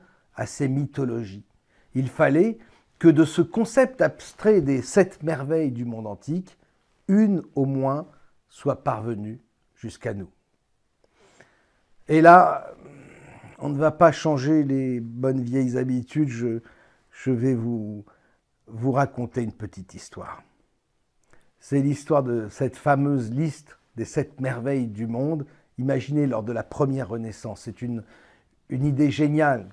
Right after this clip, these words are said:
car par la simplicité de sa force évocatrice, cette liste, à elle seule, apporte consistance à la notion impalpable d'un lointain passé à travers lequel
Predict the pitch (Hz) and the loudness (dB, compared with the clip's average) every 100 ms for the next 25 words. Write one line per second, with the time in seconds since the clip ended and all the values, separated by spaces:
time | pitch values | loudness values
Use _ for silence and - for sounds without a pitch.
0 | - 131 120 - - - - 135 139 196 | -6 -4 -4 -10 -20 -14 -4 0 2 2
1 | 185 190 - 160 208 208 143 135 131 151 | 2 0 -4 -4 0 2 2 -2 -2 -2
2 | - 175 - 139 131 135 - 220 - 160 | 2 2 2 -2 -2 -4 -2 -2 0 -6
3 | 151 156 196 226 - _ _ _ _ - | -4 -2 0 0 -4 _ _ _ _ -2
4 | - 160 196 190 - 262 240 151 - 190 | 6 8 8 4 4 6 6 4 2 2
5 | - - - 220 - 160 - 190 214 - | 0 -14 -6 -6 -6 -10 -6 -4 -4 -8
6 | - _ _ _ _ - 139 151 156 156 | -20 _ _ _ _ 0 2 4 2 0
7 | - 170 - - 208 196 156 147 - 175 | -2 -4 -4 -2 -2 0 -2 -2 -2 -2
8 | 180 135 127 135 139 156 151 165 147 143 | -2 -2 -2 -2 -2 -4 -4 -6 -6 -8
9 | 131 - 208 147 - 131 139 131 180 185 | -10 -6 -6 -4 -4 -4 -4 2 4 4